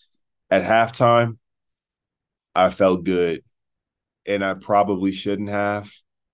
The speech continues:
I knew it was coming. You just, you know it's coming. That's why this episode is called The Inevitable, because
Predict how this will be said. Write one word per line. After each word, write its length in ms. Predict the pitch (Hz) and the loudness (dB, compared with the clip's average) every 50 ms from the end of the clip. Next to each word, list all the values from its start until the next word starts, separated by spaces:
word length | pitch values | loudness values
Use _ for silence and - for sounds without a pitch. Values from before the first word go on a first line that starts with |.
| _ _ _ _ _ _ _ | _ _ _ _ _ _ _
I 80 | 107 117 | -2 0
knew 300 | 120 127 139 143 139 135 | 2 4 4 4 4 2
it 40 | 120 | 2
was 140 | 120 123 | -2 -6
coming. 560 | 127 - 127 120 117 117 113 113 110 107 98 - - | -6 -6 -4 -4 -2 -4 -6 -8 -10 -12 -16 -16 -12
You 200 | 113 131 143 139 | -8 -6 -4 -2
just, 220 | 139 139 123 120 | -2 -4 -4 -2
you 140 | 147 156 143 | 0 4 4
know 180 | 143 139 131 113 | 6 6 6 4
it's 120 | 98 - | 2 0
coming. 480 | - 104 98 95 95 95 92 92 - _ _ _ _ _ _ _ | -2 -2 0 0 0 -2 -4 -6 -10 _ _ _ _ _ _ _
That's 140 | - 98 95 | -14 -10 -2
why 180 | 110 113 110 107 | 0 2 2 2
this 160 | 104 98 107 | 0 0 -2
episode 360 | 104 92 95 95 90 98 92 | -2 -2 -2 -6 -6 -6 -6
is 100 | 87 92 | -6 -6
called 260 | - 98 90 87 85 | -4 -2 -2 0 0
The 100 | 85 87 | -2 -4
Inevitable, 680 | 85 85 87 85 82 85 87 87 85 87 85 85 - - _ _ _ _ _ _ _ _ _ - | -4 -2 -2 -4 -4 -4 -8 -8 -6 -6 -8 -8 -10 -16 _ _ _ _ _ _ _ _ _ -10
because 760 | - - - - 90 87 85 85 85 85 82 82 - - - | -8 -8 -6 -2 2 2 2 2 2 -2 -4 -8 -12 -16 -20